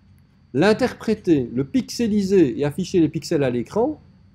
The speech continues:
le tout rapidement parce qu'après l'utilisateur va dézoomer ou déplacer, c'est infaisable. Ça ne marche pas, c'est juste pas possible.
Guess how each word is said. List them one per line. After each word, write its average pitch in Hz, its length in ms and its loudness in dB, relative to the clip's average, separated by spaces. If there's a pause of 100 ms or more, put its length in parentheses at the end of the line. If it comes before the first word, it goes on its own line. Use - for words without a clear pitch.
(420)
le 190 140 8
tout 262 180 10
rapidement 208 580 6
parce - 160 -2
qu'après 180 240 0
l'utilisateur 165 580 2
va 143 120 0
dézoomer 175 560 4
ou 151 160 -2
déplacer, 143 640 0 (420)
c'est - 240 -14 (120)
infaisable. 131 680 -2 (400)
Ça 101 200 -8
ne 120 100 -2
marche 143 320 -2
pas, 123 340 -2
c'est - 160 -10
juste 180 300 -6
pas 147 140 0
possible. - 480 -8